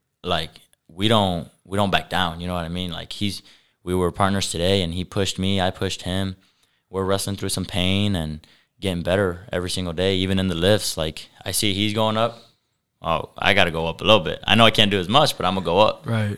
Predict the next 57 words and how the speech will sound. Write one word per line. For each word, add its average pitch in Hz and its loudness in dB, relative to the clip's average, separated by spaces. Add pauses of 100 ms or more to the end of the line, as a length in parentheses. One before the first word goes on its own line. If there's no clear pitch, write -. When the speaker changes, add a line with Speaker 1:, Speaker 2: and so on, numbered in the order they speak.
Speaker 1:
You 95 -6
know 95 0
what 85 -2
I 82 -6
mean? 90 -2
And 82 -8 (300)
that's - -2
just - -2 (480)
an 90 -6
amazing 87 2
bond 85 2
that 80 -2
I 80 -2
think 82 -6
I 82 0
have 82 0
with 76 -8
Ethan, 82 -6
is 78 -10
that 80 -6
we're 80 -4
always 82 -2
gonna 82 -8
be, 73 -10 (120)
push - -4
each - -6
other 82 0
and 78 -8
be 85 -4
there 78 -8
for 78 -12
each 78 -10
other. 78 -10 (240)
Speaker 2:
And, 117 -4
and 113 0
I, 117 2
I 117 2
totally 123 0
agree 107 -2
with 110 -4
what 104 -6
you 104 -6
guys 104 -4
are 104 -4
saying. 98 -4
Um, 98 -8 (480)
obviously, 120 4
you 107 -2
know, 107 -2
tomorrow 107 -2
we 104 -2
have 101 -4
our 98 -4
six - -2
A 101 -4
M 98 -6
lift. 101 -8